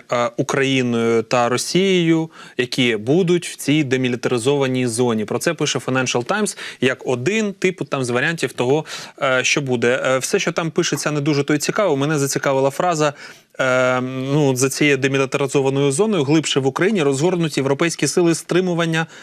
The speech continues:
з тиловою підтримкою С Ш А. Сили стримування з тиловою підтримкою С Ш А. Е, що, по колонам російським будуть стріляти?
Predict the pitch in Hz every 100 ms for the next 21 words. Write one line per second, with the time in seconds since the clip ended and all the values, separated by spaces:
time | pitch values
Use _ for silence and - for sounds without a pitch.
0 | - - - 156 151 170 156 135 160 143
1 | 143 - 135 131 110 - - - - 180
2 | 175 139 - 180 202 202 180 170 151 147
3 | 139 160 143 147 143 135 143 131 113 -
4 | - - 127 131 131 131 151 - 165 131
5 | 143 170 220 214 151 139 143 - 131 123
6 | 123 - 123 117 110 -